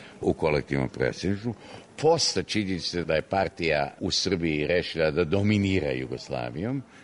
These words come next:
odnosno njeno rukovodstvo, i u tom momentu, ako je alternativa, hoću li ja ostati u Jugoslaviji pod kontrolom Miloševića ili se ocepiti ja, Slovenija, homogena, ekonomski razvijena, po nekoj ekonomski ceni prvi nekoliko godina,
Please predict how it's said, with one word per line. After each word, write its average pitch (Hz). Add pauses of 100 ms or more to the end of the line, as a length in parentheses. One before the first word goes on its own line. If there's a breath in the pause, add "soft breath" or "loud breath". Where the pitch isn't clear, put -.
(100)
odnosno 71
njeno 71
rukovodstvo, 62 (500 loud breath)
i 107
u 95
tom 147
momentu, 117
ako 87
je 87
alternativa, 104
hoću 120
li 123
ja 117
ostati 95
u 120
Jugoslaviji 98
pod 104
kontrolom 78
Miloševića 69 (360 loud breath)
ili 127
se -
ocepiti 76
ja, 92
Slovenija, 73
homogena, 73 (380 loud breath)
ekonomski 82
razvijena, 82
po 87
nekoj 87
ekonomski 73
ceni 71
prvi 67
nekoliko 62
godina, 127